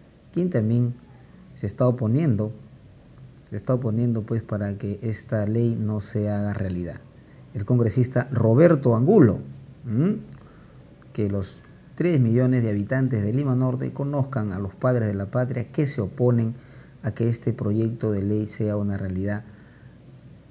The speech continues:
con la finalidad de que los alcaldes y los gobiernos regionales, ¿no?, sigan, en todo caso, ejerciendo su derecho a seguir postulando. Ellos son los que se oponen a esta ley. Teófilo Gamarra, el otro congresista,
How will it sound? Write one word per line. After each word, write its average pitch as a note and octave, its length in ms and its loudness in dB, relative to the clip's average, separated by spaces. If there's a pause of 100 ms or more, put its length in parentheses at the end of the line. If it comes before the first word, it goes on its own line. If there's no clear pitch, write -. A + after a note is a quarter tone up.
(180)
con G#2 180 -6
la G2 80 -4
finalidad G#2 480 0
de G#2+ 140 -2
que G2+ 100 -6
los G2 240 -6
alcaldes G#2+ 640 0
y - 20 0
los D#3+ 160 4
gobiernos B2 460 4
regionales, A2+ 840 0 (1000)
¿no?, A2+ 240 0 (1600)
sigan, B2+ 580 4 (140)
en G#2 120 -4
todo A2+ 180 0
caso, A#2 280 -2
ejerciendo A2+ 720 -2 (200)
su B2 180 0
derecho G2+ 380 0
a G2+ 40 -4
seguir G2+ 320 -4
postulando. F#2 640 -6
Ellos A2 240 0
son A2+ 220 0
los G2 120 -2
que G2 120 -6
se G#2+ 120 -8
oponen A2 400 6
a G2 80 -2
esta G2 200 -6
ley. F2 320 -8
Teófilo A#2+ 560 2
Gamarra, B2+ 600 4
el G#2 140 -2
otro C3 260 2
congresista, G2+ 720 -2